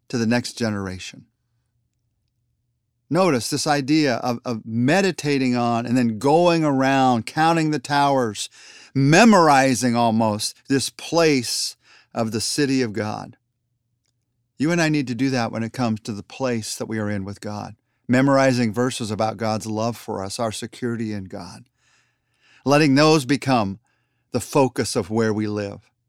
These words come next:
Your security comes from what you focus on, what you meditate on, what you count on. So these verses say, memorize it so much, put it in your mind so much that you're able to tell the next generation about it.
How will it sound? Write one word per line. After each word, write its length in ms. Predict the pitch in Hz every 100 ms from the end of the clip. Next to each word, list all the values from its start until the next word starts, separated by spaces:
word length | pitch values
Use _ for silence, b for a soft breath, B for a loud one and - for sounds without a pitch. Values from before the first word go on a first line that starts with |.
| -
Your 140 | 170
security 680 | - 208 - 240 277 240 156
comes 380 | - 170 143 135
from 160 | 131
what 220 | 127 127
you 80 | 156
focus 600 | 147 - 180 165 110 -
on, 260 | 90 - 101 b b
what 240 | 123 123
you 120 | 156 143
meditate 720 | 131 143 165 156 - 110 98
on, 260 | 95 90 B B
what 260 | 123 127 -
you 100 | 139
count 420 | - 156 151 -
on. 340 | 104 87 - _ _ _ _ _ _ _ _
So 120 | -
these 180 | 143 165
verses 320 | 190 180 175
say, 280 | - 160 139 b b b b b _
memorize 720 | 123 127 185 262 269 226 180
it 120 | 165 -
so 320 | - 165 170
much, 500 | 147 143 107 - -
put 160 | 214
it 100 | 240
in 100 | 233
your 140 | 196 175
mind 340 | 160 170 160
so 340 | - - 170 156
much 340 | 156 160 127 b -
that 140 | 135
you're 120 | 190
able 240 | 202 185 143
to 80 |
tell 260 | 117 - 151
the 80 | 143
next 260 | 135 143
generation 600 | - 135 131 117 156 -
about 320 | 95 90 87
it. 100 | 95